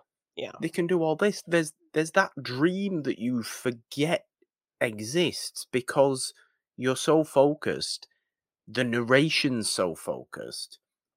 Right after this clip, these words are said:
Speaker 2: on
Speaker 1: And this, the descent
Speaker 2: the
Speaker 1: into these terrible
Speaker 2: on the
Speaker 1: events just keep going <laughs> down lower and lower.
Speaker 2: Yeah. On the descent of it and on the anxiety of the situation, and that's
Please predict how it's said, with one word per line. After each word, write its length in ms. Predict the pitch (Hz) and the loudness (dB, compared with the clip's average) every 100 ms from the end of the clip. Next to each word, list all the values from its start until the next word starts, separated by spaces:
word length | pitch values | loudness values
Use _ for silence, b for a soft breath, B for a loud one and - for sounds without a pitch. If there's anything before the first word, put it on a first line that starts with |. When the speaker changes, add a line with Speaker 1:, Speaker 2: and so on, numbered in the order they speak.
| _ 113 | _ 4
Speaker 2:
on 340 | 143 156 - 180 | 8 8 6 -2
Speaker 1:
And 180 | 175 170 | 0 0
this, 220 | 165 175 - | -4 -6 -2
the 100 | 180 | 0
descent 520 | 175 165 - 175 196 | 0 -2 2 6 6
Speaker 2:
the 200 | 107 101 | 4 -2
Speaker 1:
into 640 | 139 143 151 139 139 139 156 | -4 -6 -6 -4 -6 -8 -8
these 200 | 143 135 | -10 -6
terrible 400 | - 151 151 143 | -2 0 0 -4
Speaker 2:
on 100 | 135 | 6
the 80 | 139 | 8
Speaker 1:
events 380 | 170 175 - - | 8 4 -2 -4
just 240 | 127 - | -12 -12
keep 200 | 147 110 | -10 -8
going 480 | - 139 127 120 113 - - | -2 -2 -2 -4 -8 -14 -20
<laughs> 200 | - - | -20 -4
down 420 | 147 139 170 160 | 2 4 4 4
lower 280 | 147 131 123 | 4 0 -2
and 100 | 127 | -2
lower. 360 | 131 165 - - - 113 | -2 -2 -6 -10 -14 -6
Speaker 2:
Yeah. 380 | 170 214 165 - _ _ _ _ _ - | -4 -2 -4 -6 _ _ _ _ _ 0
On 260 | 143 190 185 | 2 4 4
the 80 | 165 | 2
descent 400 | 143 - 92 71 | 2 0 -2 -4
of 100 | 76 | -12
it 200 | 82 92 - | -10 -10 -6
and 160 | 110 107 - | -6 -4 0
on 280 | 135 135 127 | 2 2 0
the 140 | 117 | -2
anxiety 840 | 123 120 101 107 107 110 107 113 110 | -2 -6 -6 -2 0 0 -2 -2 -2
of 120 | 110 | -2
the 120 | 110 | -2
situation, 720 | - 101 - 104 151 160 113 | -2 -4 -2 0 -2 -2 -4
and 100 | 95 | -2
that's 200 | 131 127 | -2 -2